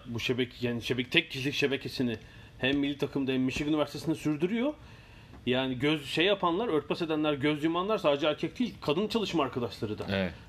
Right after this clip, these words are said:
Speaker 1: "Biz ona kefiliz." diyorlar ve soruşturma açılmasını önlüyorlar yıllar boyunca. Yirmi beş yıl falan tabii. Ve düşün hani yirmi beş yılda kaç kız mağdur olmuş.
Speaker 2: Tabii bu arada, e, hazır başlamışken, hani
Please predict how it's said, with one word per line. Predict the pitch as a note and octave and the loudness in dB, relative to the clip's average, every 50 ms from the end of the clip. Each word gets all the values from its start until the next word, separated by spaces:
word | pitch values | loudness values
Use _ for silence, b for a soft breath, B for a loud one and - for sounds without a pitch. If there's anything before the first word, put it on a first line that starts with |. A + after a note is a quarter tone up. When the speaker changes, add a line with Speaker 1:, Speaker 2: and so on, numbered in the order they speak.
| B - | B -2
Speaker 1:
"Biz | B2+ B2+ C3+ | 0 2 2
ona | C#3+ D3+ D#3+ | 2 2 0
kefiliz." | D#3 - D#3 - E3+ G#3 A#3 G#3 D#3 | 2 0 0 0 2 0 0 0 0
diyorlar | C3+ C#3+ B2 A#2+ A2+ A2+ G#2+ | 0 0 0 0 0 0 0
ve | B2 E3 G3+ A3+ A3 - - - - - - | 2 4 4 4 2 -2 -6 -14 -18 -12 -4
soruşturma | - C#3+ C#3 B2+ - E3+ F#3 F#3 | -2 -2 -2 -2 -2 -2 -2 -2
açılmasını | E3+ - E3+ E3 D#3+ D#3+ - A#3 A3+ | -2 0 0 0 0 0 0 2 2
önlüyorlar | F#3 E3+ E3 G3 G#3 E3 C#3 B2 | 2 2 4 2 2 2 2 0
yıllar | A#2 B2 A#2+ B2+ C3+ C3+ C3+ B2 | 0 0 2 2 2 2 2 0
boyunca. | A#2 A2+ G#2 G#2 | 0 0 0 2
Yirmi | A2+ A#2+ B2+ B2 | 2 2 2 2
beş | B2+ C3 - - - | 2 0 0 -2 -4
yıl | G2 | -4
falan | - - A2+ G#2+ G2+ G2 | -2 -2 -2 -2 -2 -4
tabii. | - F2+ F#2 F#2+ B B B B B B B B B B - A2+ | -8 -10 -10 -12 B B B B B B B B B B -4 -4
Ve | A#2 A#2 | -2 -2
düşün | A2+ A#2 - C3 A#2+ A2 G2+ | -2 -2 -2 -2 -2 -2 -2
hani | G#2 G#2 G2+ G2+ | -2 -2 0 0
yirmi | A2 G#2+ A2+ | 0 0 0
beş | A2+ A2 - - | -2 -4 -4 -4
yılda | A#2 G#2+ B2+ B2 | -2 -2 -2 0
kaç | - B2+ A#2+ - - - - - B B B B B B B B B - - - | 0 -2 -2 -2 -6 -8 -8 -10 B B B B B B B B B -18 -16 -6
kız | - C3 A#2+ A2 | -2 -2 0 2
mağdur | A#2 A#2 A2+ A2+ A2+ A2+ | 2 2 2 2 2 0
olmuş. | A2+ A2+ G#2+ G#2 G2+ G2 - | 0 0 0 -2 -4 2 2
Speaker 2:
Tabii | D3 C#3+ B2 | 2 4 6
bu | D3 E3 | 6 6
arada, | E3 E3+ E3 F#3 F3+ - - B2+ | 6 6 6 4 2 2 2 2
e, | B2+ A#2+ - - | 2 2 0 0
hazır | - C3 C3+ C3+ D3+ D3+ C3 | 0 0 0 2 0 4 6
başlamışken, | C#3+ D3 D3 - - F#3+ A#3 A#3+ - - E3 B2+ B2 A#2 - | 6 4 4 2 -2 -2 -2 -2 0 2 2 2 2 -2 -2
hani | - A2+ B2 A#2+ | -2 0 0 0